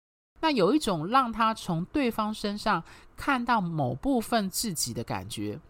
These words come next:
而且也触发了她做自己和行动的动力。大家可以把它想象成就是，呃，这样子的相位跟星体碰触，有点像是替这台名为自我的汽车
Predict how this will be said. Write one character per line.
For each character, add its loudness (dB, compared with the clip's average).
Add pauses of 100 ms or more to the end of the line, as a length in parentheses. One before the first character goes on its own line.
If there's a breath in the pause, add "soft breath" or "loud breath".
(360)
而 2
且 4
也 2
触 0
发 2
了 0
她 -2
做 -2
自 -6
己 -10 (240)
和 -2
行 -2
动 -2
的 -2
动 0
力。 -6 (580)
大 12
家 -16
可 4
以 4
把 2
它 2
想 -2
象 -2
成 -4
就 -4
是， -2 (460)
呃， -2
这 2
样 2
子 -6
的 -2
相 0
位 0
跟 -4
星 -4
体 -8
碰 4
触， -2 (240 loud breath)
有 2
点 0
像 0
是 -4
替 -4 (220 soft breath)
这 0
台 2
名 -4
为 2
自 -2
我 2
的 -2
汽 0
车 -2